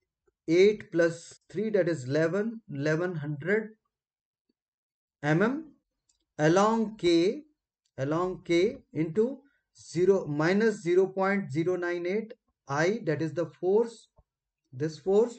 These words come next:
force because of weight. Then next is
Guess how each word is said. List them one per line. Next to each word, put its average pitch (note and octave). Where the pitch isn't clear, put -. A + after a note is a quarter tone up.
force E3
because D#3+
of E3+
weight. F#3
Then G#3+
next G#3+
is B3